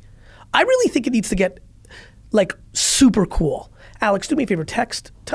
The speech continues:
uh, Andy K right now and tell him I want it accountable as fuck.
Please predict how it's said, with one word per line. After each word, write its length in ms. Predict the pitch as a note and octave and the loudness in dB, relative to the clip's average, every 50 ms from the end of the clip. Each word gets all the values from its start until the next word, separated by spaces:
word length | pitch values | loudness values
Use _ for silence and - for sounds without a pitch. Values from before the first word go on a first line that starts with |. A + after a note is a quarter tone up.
| F5 | -4
uh, 160 | - F3+ E3+ F3 - | -2 -2 -2 -2 -2
Andy 200 | F3+ F3 E3+ F3 | -2 -2 -2 -4
K 140 | - - F#3 | -2 -2 -2
right 160 | F3 F#3 F3+ | 0 0 0
now 140 | F#3 F3+ F3+ | -2 -2 -2
and 100 | F3 - | -4 -2
tell 140 | - F#3+ | -2 -2
him 80 | F3+ F3+ | 0 0
I 60 | F3 | 0
want 240 | E3 E3+ E3+ D#3+ D#3+ | 0 0 0 -2 -4
it 100 | D#3 - - - | -8 -8 -10 -12
accountable 580 | E3+ - - - G3+ F#3 F#3+ F#3+ F3 F#3 F3 | -10 -10 -8 -4 -2 -2 -2 -2 -2 -2 -4
as 100 | D#3+ D3+ | -4 -6
fuck. 480 | - - - - F3 E3 F3+ - - | -8 -12 -6 -6 -4 -4 -4 -8 -14